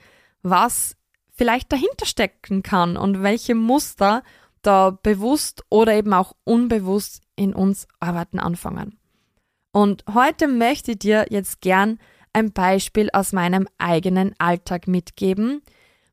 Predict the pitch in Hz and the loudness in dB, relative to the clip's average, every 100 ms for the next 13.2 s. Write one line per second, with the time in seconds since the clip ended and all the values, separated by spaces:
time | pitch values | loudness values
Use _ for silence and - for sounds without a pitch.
0 | - 202 233 226 262 349 415 233 190 - | -6 0 0 0 2 2 4 2 0 0
1 | 202 - 170 185 202 202 185 185 190 - | 2 2 2 2 0 0 2 2 -2 0
2 | 180 180 - _ _ - 175 196 240 - | 0 0 -4 _ _ -4 0 2 0 -2
3 | - - 196 196 196 190 196 214 _ _ | -8 -2 0 0 0 0 -2 -8 _ _
4 | _ - 190 277 330 - - 254 - 269 | _ -8 -2 -2 -4 -6 -4 -4 -4 0
5 | 320 320 240 233 220 - 247 262 240 196 | 0 0 -2 -4 -4 -4 -2 0 -4 -4
6 | - - 269 330 - - - 202 190 190 | -10 -2 2 2 -2 -8 0 2 2 0
7 | 190 180 - - 180 185 - _ _ _ | 0 0 0 -4 -2 -4 -6 _ _ _
8 | 185 190 175 175 - 180 - - - - | -6 -2 -2 -4 -8 -12 -12 -12 -12 -12
9 | _ _ _ _ _ _ _ _ _ 196 | _ _ _ _ _ _ _ _ _ -2
10 | 196 196 233 285 - 285 269 330 - 247 | -2 0 0 0 0 -2 0 0 -2 -2
11 | 240 226 226 220 214 226 254 208 190 220 | 0 0 -2 0 2 2 2 2 2 2
12 | 202 196 202 220 - 208 - - 185 214 | 0 0 -2 -6 -4 -6 -6 -4 -2 -2
13 | - | -8